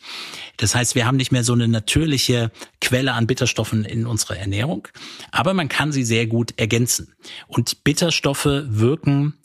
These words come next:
ein Mechanismus quasi schon über die Mundschleimhaut, über Bitterrezeptoren. Und vereinfacht ausgedrückt hilft es der Sekretion aller Verdauungssäfte.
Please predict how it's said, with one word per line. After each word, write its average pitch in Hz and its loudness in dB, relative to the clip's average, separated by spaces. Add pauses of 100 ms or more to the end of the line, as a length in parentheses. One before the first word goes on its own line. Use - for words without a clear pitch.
(140)
ein 120 2
Mechanismus 127 0 (180)
quasi 113 2
schon 113 2
über 147 2
die 104 0
Mundschleimhaut, 139 2
über 123 0
Bitterrezeptoren. 131 0 (460)
Und 120 0
vereinfacht 120 0
ausgedrückt - -2 (240)
hilft - 0
es 127 0
der 113 0
Sekretion 117 0
aller 131 0
Verdauungssäfte. 110 0